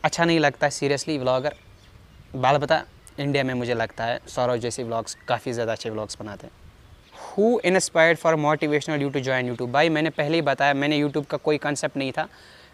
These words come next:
मे छन कहीं ते मोटिवेशन मिले मस, बो डायरेक्ट गोस कश्मीरी कल्चर हब्स, तती मिले मे मोटिवेशन, तती अस ओस by birth ओस अस थोड़ा टैलेंट थोड़ा बहुत, अस कोर सु यूटिलाइज YouTube पर ते लुकन आव पसंद। Who is the best supporter in your family during your hard times?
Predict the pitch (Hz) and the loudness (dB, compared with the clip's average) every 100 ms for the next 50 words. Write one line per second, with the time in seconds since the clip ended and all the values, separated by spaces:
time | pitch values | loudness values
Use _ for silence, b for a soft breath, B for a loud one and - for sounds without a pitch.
0 | - 147 147 160 - 160 165 160 156 151 | -2 0 0 -2 0 2 2 0 0 -2
1 | - 135 143 139 135 143 135 135 135 135 | -2 0 2 2 -2 -2 0 0 -2 -4
2 | 131 143 147 131 143 143 135 139 - 139 | -2 -2 0 2 2 2 0 -2 0 -4
3 | - 147 143 135 135 - 143 151 147 147 | -2 -2 -2 -4 -4 -2 0 2 2 2
4 | 143 143 143 139 151 151 139 156 - 151 | 2 0 -2 -4 -2 -2 -2 -2 0 2
5 | 196 - - - 147 165 147 170 156 147 | 2 0 -12 -2 4 4 6 2 2 -4
6 | 160 - 147 - 143 151 156 - 202 180 | -6 -4 -4 2 2 2 2 6 8 8
7 | 131 143 B B B - 156 190 170 202 | 4 -2 B B B 0 2 2 2 4
8 | 175 175 170 160 147 156 147 147 151 - | 6 6 8 6 6 0 -2 -4 -4 -2
9 | 151 151 143 143 143 131 110 - - - | 0 2 0 0 -2 -4 -4 -14 -20 -20
10 | - - 214 254 254 220 151 190 - - | -20 4 6 8 8 6 10 10 8 0
11 | 175 190 185 185 185 175 - 170 170 151 | 4 4 4 2 2 2 4 2 4 2
12 | 147 156 156 151 139 143 123 135 127 120 | 2 2 2 0 0 0 2 0 2 0
13 | 123 - | 0 -8